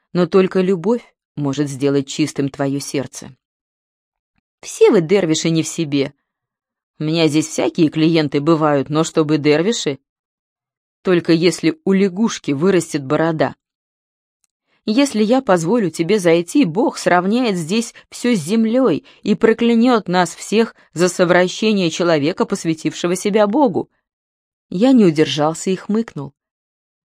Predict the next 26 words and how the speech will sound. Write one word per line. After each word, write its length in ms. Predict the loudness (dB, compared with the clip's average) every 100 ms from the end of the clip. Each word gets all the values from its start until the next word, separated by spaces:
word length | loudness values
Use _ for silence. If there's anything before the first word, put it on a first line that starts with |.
| -8
«Откуда 440 | -8 -2 0 2
у 40 |
тебя 240 | 2 2 0
такие 400 | 0 -4 -2 0
мысли? 460 | 0 -4 -8 -16 -18 _ _ _ _ _
Думаешь, 460 | -2 2 4 2 2
Бог 440 | 0 -2 -2 -6 -10
злой, 480 | -2 0 2 0 -4 _ _ 0
угрюмый 520 | 2 4 6 6 4
патриарх, 680 | 0 -2 0 0 -2 -6 -14 _ _ _
следящий 640 | -4 0 2 4 2 0
за 200 | 0 0
нами 260 | 0 0 -2
с 100 | -2
небес, 460 | -4 -2 -2 -4 -8 _ _
чтобы 320 | -12 -4 0
забросать 560 | 2 4 4 2 0 0
нас 240 | 0 -2
лягушками 560 | 0 2 2 0 -2 -2
и 60 | 0
камнями, 600 | 0 0 2 2 0 0
если 360 | -2 -4 -4
что-то 400 | -6 -4 -4 0
не 140 | 0 0
по 100 | -2
нему?» 340 | -2 -2 -6